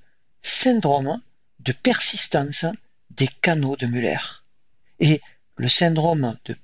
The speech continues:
P M D S est un type de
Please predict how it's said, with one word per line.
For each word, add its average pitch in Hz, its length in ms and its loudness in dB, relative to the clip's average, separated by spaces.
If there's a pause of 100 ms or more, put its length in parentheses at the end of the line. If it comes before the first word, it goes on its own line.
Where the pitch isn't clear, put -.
(120)
P - 300 0
M 131 340 0
D - 280 -8
S 131 280 0 (720)
est 170 160 0
un 160 100 4
type 202 300 -2
de 135 180 -2